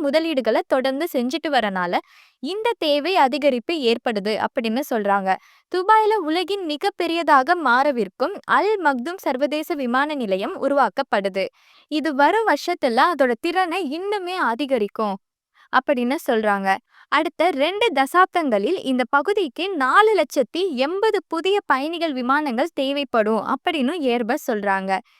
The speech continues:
இதுல ரெண்டாயிரத்தி முன்னூத்தி எண்பது சிங்கிள் ஏசல் விமானங்களும் ஆயிரத்தி எழுநூறு வைட் பாடி ஜெட்ஸும் அடங்கும்.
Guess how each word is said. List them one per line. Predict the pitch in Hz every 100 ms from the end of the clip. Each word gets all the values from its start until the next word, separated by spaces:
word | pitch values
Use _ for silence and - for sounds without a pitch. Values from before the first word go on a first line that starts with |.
| _ -
இதுல | 269 277 226 294 370 _ _ _ -
ரெண்டாயிரத்தி | 254 330 403 453 403 320 381
முன்னூத்தி | 381 302 330 - 311
எண்பது | 226 254 311 233 202 359 _ _ _ _
சிங்கிள் | - 415 440 480 466
ஏசல் | 254 285 294 349
விமானங்களும் | 294 240 254 302 294 208 190 233 370 _ _ _ _ _ _ -
ஆயிரத்தி | - 349 440 440 - 427
எழுநூறு | 330 320 320 359 359
வைட் | 208 277 370 -
பாடி | 320 302 339
ஜெட்ஸும் | 269 233 269 - 240 320
அடங்கும். | - 220 208 196 190